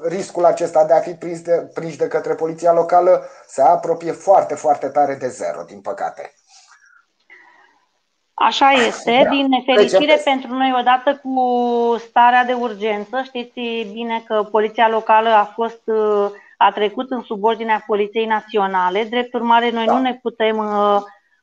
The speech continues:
Speaker 2: nu le putem face un program sau nu-i putem nici măcar suna să facem acțiuni comune.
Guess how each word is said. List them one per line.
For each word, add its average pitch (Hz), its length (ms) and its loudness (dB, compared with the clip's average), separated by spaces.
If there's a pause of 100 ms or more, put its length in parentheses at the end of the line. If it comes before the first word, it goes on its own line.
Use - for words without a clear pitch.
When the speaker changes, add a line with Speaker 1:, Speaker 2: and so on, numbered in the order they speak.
(140)
Speaker 2:
nu 269 340 4
le 247 260 -2
putem 240 400 -2
face 233 240 2
un 226 120 -2
program 214 420 0
sau 220 100 0
nu-i 240 160 -2
putem 240 280 -4
nici 247 160 -4
măcar 220 520 2 (100)
suna 233 480 0
să 196 160 -2
facem 208 380 2
acțiuni 208 720 -4
comune. 196 800 0